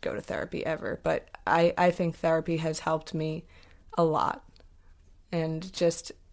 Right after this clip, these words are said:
and especially group therapy, because I can go and talk to people that understand what's going on in my head and know I'm not the only one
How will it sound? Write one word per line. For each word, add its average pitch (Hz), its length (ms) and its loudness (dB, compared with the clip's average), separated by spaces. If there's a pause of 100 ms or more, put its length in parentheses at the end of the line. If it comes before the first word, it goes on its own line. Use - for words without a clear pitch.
(160)
and 170 420 2
especially 190 560 4
group 165 300 0
therapy, 160 460 0
because 165 340 -6
I 160 140 0
can 165 220 -6
go 160 260 2
and 165 160 -4
talk 165 240 -2
to - 80 -8
people 170 300 0
that 160 200 -2
understand 165 560 0
what's 160 200 -2
going 160 240 0
on 160 120 -2
in 160 80 -6
my 156 140 -2
head 170 340 -4 (300)
and 175 120 2
know 170 160 6
I'm 165 120 4
not 165 220 2
the 156 120 -2
only 156 240 -4
one - 380 -8